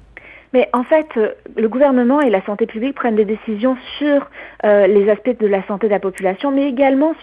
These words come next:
sur, euh, ben, des enjeux qui sont importants. C'est-à-dire que fermer une classe,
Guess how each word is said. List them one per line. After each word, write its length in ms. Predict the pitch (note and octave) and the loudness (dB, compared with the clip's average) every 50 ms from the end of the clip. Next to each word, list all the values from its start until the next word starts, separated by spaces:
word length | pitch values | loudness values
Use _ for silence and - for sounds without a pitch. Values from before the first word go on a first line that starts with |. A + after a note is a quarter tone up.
| - | -8
sur, 260 | - C4+ C4+ C#4+ C#4+ - - - - - - - A#3 | -6 -4 -2 -2 -4 -6 -10 -18 -20 -16 -4 0 0
euh, 220 | A3+ A3 G#3+ A3 G#3 - - - | 2 2 2 -2 -4 -8 -10 -12
ben, 400 | - G3 G3+ F#3+ - G3 A3+ A3+ | -12 -12 -12 -12 -4 0 2 2
des 200 | G3+ A#3 A#3+ A3 | 4 2 2 2
enjeux 220 | B3 A#3+ A#3 D4 E4+ | 0 0 0 -2 -4
qui 100 | - - - | -6 -6 -6
sont 80 | B3+ A3+ | -4 -4
importants. 520 | A3+ G#3+ - A#3+ A3 A3 - D#4+ E4 D#4 D4+ - | -2 -2 -2 -4 -4 -2 0 2 2 0 0 0
C'est-à-dire 260 | B3+ A3 G3+ A3+ A3 | 0 0 0 -2 -4
que 100 | - A3+ | -4 -4
fermer 260 | - B3 A#3 A#3+ B3 | -2 0 0 0 0
une 100 | A#3 A3 | -2 -2
classe, 260 | - C4 D4 E4 E4+ | -2 0 0 0 0